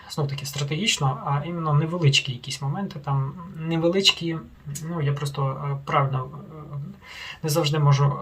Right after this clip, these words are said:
сказати, але тим не менше, це, це буде або невеличке місто. А от, хоча Раху Марс в Рибах, в Риби це вже трошки, ну, це не такий, як, е, не зовсім і, і не село, скажімо.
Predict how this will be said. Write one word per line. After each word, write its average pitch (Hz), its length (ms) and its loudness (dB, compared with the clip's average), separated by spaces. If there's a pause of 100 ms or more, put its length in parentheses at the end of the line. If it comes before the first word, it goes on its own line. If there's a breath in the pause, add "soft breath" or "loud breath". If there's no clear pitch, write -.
сказати, 180 520 0
але 165 100 -2
тим 165 180 -2
не 170 60 -2
менше, 190 380 4
це, 175 360 -2 (220)
це 190 140 -2
буде 180 180 -2
або 160 240 0
невеличке 175 500 -2
місто. 160 460 -2 (1400 loud breath)
А 190 80 2
от, 190 300 0 (240 loud breath)
хоча 165 220 4
Раху 175 260 4
Марс 175 400 2
в 139 100 8
Рибах, 156 420 4
в 131 60 0
Риби 151 280 2
це 151 180 0
вже 147 220 6
трошки, 147 680 2
ну, 160 80 2
це 170 140 0
не 165 100 0
такий, 165 300 -2
як, 143 280 4 (260 loud breath)
е, 131 340 -2 (160)
не 156 140 -4
зовсім 156 380 0
і, 151 300 -6
і 151 80 0
не 160 120 0
село, 143 360 0
скажімо. 123 360 -8